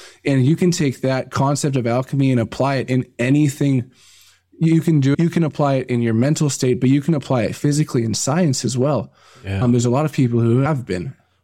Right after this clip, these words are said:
Speaker 2: Well, and there's so much that our myths and legends and religions point to about these, like, you know, angry gods or powerful beings that had, you know,
Speaker 1: Mm-hmm.
Speaker 2: low moral character. And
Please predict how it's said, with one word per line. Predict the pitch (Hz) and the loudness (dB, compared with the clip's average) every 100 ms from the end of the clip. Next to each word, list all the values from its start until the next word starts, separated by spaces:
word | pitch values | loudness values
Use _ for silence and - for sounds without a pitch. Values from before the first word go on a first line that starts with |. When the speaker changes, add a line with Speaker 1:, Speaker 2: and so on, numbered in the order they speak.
| - | -4
Speaker 2:
Well, | 151 | 0
and | 143 135 | 2 2
there's | 131 131 | 2 0
so | - 143 143 | 0 0 2
much | 135 131 - | 2 0 -4
that | 58 98 113 | -4 -2 0
our | 113 | 0
myths | 110 117 113 - - - - - | 0 0 -2 -6 -10 -10 -14 -6
and | 107 104 | -4 0
legends | 107 110 107 110 110 101 | 0 0 0 0 0 -2
and | 95 87 87 90 | -2 -2 -4 -2
religions | 101 107 104 107 104 101 - | 0 0 0 0 -2 -4 -8
point | - 110 113 92 | -6 -2 -2 -4
to | - 110 | -4 -2
about | 98 98 98 92 - | 0 -2 -2 -2 -4
these, | 104 98 87 92 | -2 -2 -4 -6
like, | 90 - _ - | -6 -10 _ -10
you | 90 | -8
know, | 76 90 | -8 -8
angry | 95 120 117 113 110 | -4 -2 0 0 -2
gods | 95 110 104 104 107 101 101 | -2 -2 0 0 0 -2 -2
or | 95 92 87 - - - | 0 -2 -6 -16 -20 -8
powerful | 117 117 113 101 117 | -2 0 0 -2 -4
beings | 95 90 107 110 107 104 92 | -4 -2 0 0 0 -2 -2
that | 95 90 - | -2 -4 -6
had, | 107 104 98 95 | -4 -2 -4 -4
you | 101 | -4
know, | 117 | -2
Speaker 1:
Mm-hmm. | 117 92 - | -2 -4 -4
Speaker 2:
low | 104 107 110 | 0 0 0
moral | 107 110 107 104 | 0 0 0 -2
character. | - 104 107 - 110 107 | -2 -2 -2 -2 0 0
And | 101 | -2